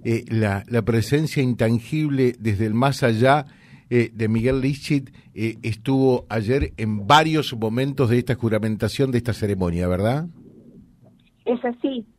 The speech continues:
Speaker 2: me toca estar sentada en la silla que él ocupó y eso me llena de un orgullo, pero a la vez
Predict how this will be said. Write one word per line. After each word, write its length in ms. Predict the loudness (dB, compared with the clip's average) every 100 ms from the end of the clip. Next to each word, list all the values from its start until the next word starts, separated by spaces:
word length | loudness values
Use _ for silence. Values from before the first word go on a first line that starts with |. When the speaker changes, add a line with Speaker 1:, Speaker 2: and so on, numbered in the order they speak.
| _
Speaker 2:
me 280 | -10 -4 -4
toca 680 | -2 -4 -2 -2 -2 -4 -6
estar 480 | -14 -10 -4 -2 0 -2 -4 -6
sentada 440 | -4 -2 -2 -2
en 80 | -4
la 120 | -8 -8
silla 380 | -8 -4 -2 -4
que 140 | -2
él 80 | -4
ocupó 440 | -2 -2 -2 -2
y 160 | -2 -2
eso 220 | -2 -4
me 100 | -6 -4
llena 360 | -2 0 -2 -4 -10 _ _
de 100 | -2
un 100 | 0
orgullo, 380 | -2 -2 -2 -2
pero 200 | 0 0
a 40 |
la 140 | 0 2
vez 260 | 2 0